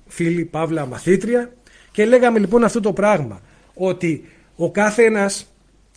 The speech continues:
που δεν βλέπει την ενέργεια, σε έχω ξαναπεί, δεν πάει να πει ότι δεν είναι και υπεύθυνος. Αν πάρω εγώ ένα όπλο και αρχίζω και πυροβολάω στον αέρα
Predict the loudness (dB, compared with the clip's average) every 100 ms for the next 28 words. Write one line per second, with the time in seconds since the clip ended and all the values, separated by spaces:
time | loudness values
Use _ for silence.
0 | _ 0 4 6 6 6 6 4 2 2
1 | 4 4 4 4 2 0 -2 -6 -4 -4
2 | -6 -8 _ _ _ _ _ 0 2 4
3 | 4 4 2 2 2 2 2 2 2 2
4 | 2 0 -4 0 4 6 4 0 -20 _
5 | _ _ _ _ _ _ _ -12 -6 0
6 | 0 -2 -12 -18 -20 _ _ _ _ 0
7 | 2 4 4 6 4 2 2 2 2 -2
8 | -2 -2 -2 -2 -2 0 2 2 0 -2
9 | -2 -2 -2 -4 -6